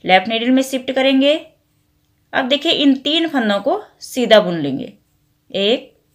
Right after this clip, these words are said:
दो, तीन।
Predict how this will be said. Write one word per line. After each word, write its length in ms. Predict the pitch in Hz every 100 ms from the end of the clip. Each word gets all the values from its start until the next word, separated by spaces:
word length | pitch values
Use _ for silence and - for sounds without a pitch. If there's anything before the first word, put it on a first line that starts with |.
| _ _ _ _ _ _
दो, 220 | 185 185 196 294 - _ _ _ _ _ _ _ _ _ _ _ _ _ -
तीन। 260 | 190 151